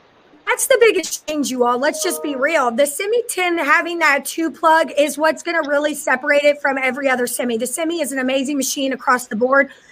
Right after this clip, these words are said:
But that Semi ten, if you have a larger machine and you're wanting to get a smaller unit, you know, your only choice,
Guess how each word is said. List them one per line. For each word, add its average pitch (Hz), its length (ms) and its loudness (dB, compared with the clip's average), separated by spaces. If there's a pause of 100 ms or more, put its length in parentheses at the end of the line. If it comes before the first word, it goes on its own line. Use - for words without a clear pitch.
(220)
But 285 80 4
that 294 180 4
Semi 370 260 2
ten, 359 320 0
if 294 140 0
you 330 120 4
have 330 180 6
a 302 40 4
larger 277 400 2
machine 349 400 -2
and 311 120 -2
you're 277 100 0
wanting 294 300 2
to 240 40 -4
get 277 220 2
a 285 60 4
smaller 320 340 4
unit, 311 360 0 (280)
you 302 100 0
know, 302 120 6
your 285 180 4
only 320 220 2
choice, 302 400 2